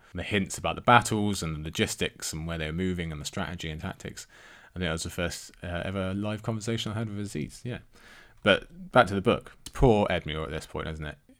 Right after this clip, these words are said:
He, it's like he's never heard of Tywin. It's a great example of these tourney nights and the boys of summer. Edmure thinks he's still playing a game which has rules. Now, we don't re-, we're not exactly sure of Edmure's age, but he was from ten to fifteen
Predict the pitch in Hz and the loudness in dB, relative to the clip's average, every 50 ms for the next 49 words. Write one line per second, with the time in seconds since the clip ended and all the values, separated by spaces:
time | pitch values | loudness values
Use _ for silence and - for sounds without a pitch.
0 | _ - - 90 87 90 87 - - 92 - - 113 120 120 120 - - 110 104 | _ -8 -6 -4 -2 -4 -4 -6 -8 -6 -2 0 4 4 4 4 2 0 -2 -2
1 | - 107 104 101 95 95 90 85 90 85 82 78 80 - - - 80 78 76 69 | 0 0 2 2 2 2 0 -2 -2 -4 -4 -4 -8 -8 -8 -8 -6 -6 -6 -8
2 | 71 71 71 - _ _ - - - - - - - _ _ - - - 85 - | -8 -10 -12 -14 _ _ -20 -20 -20 -20 -20 -20 -20 _ _ -10 -8 -6 -4 4
3 | 110 113 117 117 113 117 107 104 107 101 95 95 95 95 - 87 85 85 85 92 | 8 10 10 10 10 8 6 4 4 4 4 4 2 0 -2 -4 -4 -4 -4 -4
4 | 85 85 - - - 107 107 104 107 110 104 95 85 82 80 78 - - - - | -4 -4 -4 0 2 4 6 6 6 6 4 4 2 2 0 -2 -4 -6 -8 -8
5 | 82 80 80 - 95 95 98 98 90 95 90 - - 85 82 80 80 80 80 - | -6 -6 -4 -2 2 2 4 2 2 0 -2 -4 -4 -4 -4 -4 -4 -6 -6 -8
6 | - - - - - - 107 104 107 107 104 92 - 92 90 85 - - - - | -12 -18 -20 -6 -2 0 0 2 0 0 -2 -2 -2 -2 -2 -2 -4 -6 -6 -6
7 | 87 - - - 98 90 87 80 - - 92 87 82 82 80 80 82 80 78 78 | -4 -4 -4 -4 -2 -2 -2 -4 -4 -4 -2 -2 -2 -4 -2 -2 -2 -2 -2 -2
8 | 76 76 - - - - _ _ _ _ - - - - 76 80 80 80 82 80 | -6 -8 -12 -16 -20 -20 _ _ _ _ -12 -10 -10 -8 -10 -8 -6 -6 -6 -6
9 | 82 - - - - - _ _ _ _ _ _ - - _ _ _ _ _ _ | -6 -10 -12 -14 -16 -18 _ _ _ _ _ _ -20 -20 _ _ _ _ _ _
10 | - _ _ _ - 98 95 90 90 - - _ _ _ _ _ _ _ _ - | -20 _ _ _ -2 0 0 0 0 -2 -6 _ _ _ _ _ _ _ _ -20
11 | - - - - 98 98 120 131 123 113 117 123 123 120 - - 110 110 117 123 | -20 -16 -6 -2 2 4 6 6 6 6 6 6 6 6 6 4 2 2 2 2
12 | 131 127 120 113 131 - - 160 139 - - 147 143 143 135 147 143 135 143 147 | 2 2 2 4 4 4 4 4 2 4 4 6 6 6 6 4 4 4 4 4
13 | 143 139 143 143 151 165 156 - 104 107 123 127 123 123 117 110 113 - 113 107 | 4 4 4 4 4 2 2 0 2 4 6 6 6 6 6 4 2 -2 -4 -2
14 | 107 107 104 - - - 135 131 135 131 117 107 101 - 131 120 - - - 117 | -2 -4 -6 -4 0 2 4 4 4 4 2 -2 -2 0 0 0 0 0 0 2
15 | 104 90 85 80 80 78 | 2 2 2 0 -2 -4